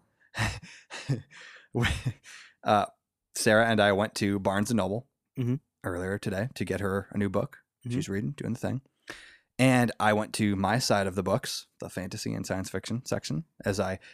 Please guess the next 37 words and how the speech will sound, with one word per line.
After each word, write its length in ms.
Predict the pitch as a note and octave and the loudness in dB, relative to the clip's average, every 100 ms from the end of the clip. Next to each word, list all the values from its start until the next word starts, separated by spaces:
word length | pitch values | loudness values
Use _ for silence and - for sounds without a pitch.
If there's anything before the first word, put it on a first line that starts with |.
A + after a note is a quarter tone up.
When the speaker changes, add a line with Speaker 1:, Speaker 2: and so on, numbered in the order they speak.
| _ A2+ | _ -4
Speaker 1:
gleefully 560 | A#2 A#2+ A#2 A#2+ G#2+ | 2 2 2 2 2
stroll 500 | G2+ - - A2+ G#2+ | 0 -4 0 2 4
up 120 | G2+ G#2 | 2 0
and 120 | F#2+ | -2
down 280 | G2 G2+ G2+ | 2 2 2
the 120 | G2 | 0
aisle 400 | F#2+ G2 G2+ C#2+ | -2 -2 -4 -4
and, 240 | G2 G2 F2+ | -4 -6 -6
and 140 | F#2+ F#2+ | -8 -8
look 160 | - | -6
at 60 | G2+ | -6
all 80 | G2 | -6
the 80 | |
pretty 240 | G2+ G#2+ F#2+ | -4 -4 -4
colors 640 | - G2 G2+ A#2+ A#2+ - - | -4 -4 -2 -4 -8 -10 -8
of 300 | F#2 G2+ _ | -8 -10 _
cover 260 | - G2+ F2+ | -8 -4 -2
art. 220 | A2+ - _ _ _ - - _ _ _ | -4 -6 _ _ _ -20 -20 _ _ _
And 340 | C3+ C#3 B2+ - _ _ | 4 4 2 -2 _ _
it 140 | B2+ B2 | -2 4
caught 220 | C#3+ B2+ | 4 6
my 180 | B2 B2+ | 6 8
eye 380 | E3+ C#3+ A#2 A#2+ _ _ _ | 8 6 4 -2 _ _ _
that 160 | A#2 G#2+ | 0 4
there 200 | A#2 A2 | 6 8
have, 500 | G#2+ G2+ G2 - - _ _ | 6 6 2 -4 -18 _ _
at 100 | A#2+ | 0
least 180 | A#2+ - | 2 2
since 140 | B2 - | 0 2
the 60 | |
last 220 | A#2 A#2 - | 2 2 4
time 160 | A2+ | 4
I 100 | C3 | 6
was 200 | E3 A2+ | 4 2
there, 320 | G#2 G2 G2 - _ _ - _ _ _ | 2 2 2 -2 _ _ -20 _ _ _
they 180 | - A2+ | 0 2
have, 640 | G2+ A2 G#2 G#2 G#2 - | 4 6 6 4 0 -12